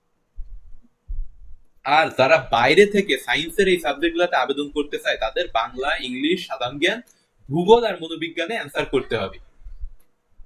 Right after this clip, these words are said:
তো রাজশাহী সাধারণত খুব দ্রুত এক্সামের ফলাফল প্রকাশ করে থাকে, হ্যাঁ, এক সপ্তাহের মধ্যে। তো এই ক্ষেত্রে একটা ভালো যে দ্রুত জানা যায়।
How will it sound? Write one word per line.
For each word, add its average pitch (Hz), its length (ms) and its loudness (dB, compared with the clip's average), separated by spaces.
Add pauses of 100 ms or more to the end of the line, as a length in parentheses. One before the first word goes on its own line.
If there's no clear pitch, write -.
(1080)
তো 190 100 0
রাজশাহী 156 420 2
সাধারণত 220 380 2
খুব 202 120 2
দ্রুত 170 340 2 (300)
এক্সামের 165 380 4
ফলাফল 190 440 4
প্রকাশ 170 320 0
করে 131 200 -10
থাকে, - 320 -18
হ্যাঁ, - 220 -14
এক - 100 -16
সপ্তাহের 160 400 -4
মধ্যে। 104 300 -2
তো 156 100 -4
এই 156 100 4
ক্ষেত্রে 208 220 0
একটা 196 140 -2
ভালো 139 300 2
যে 127 100 -4
দ্রুত 151 380 2
জানা 147 200 0 (100)
যায়। - 140 -20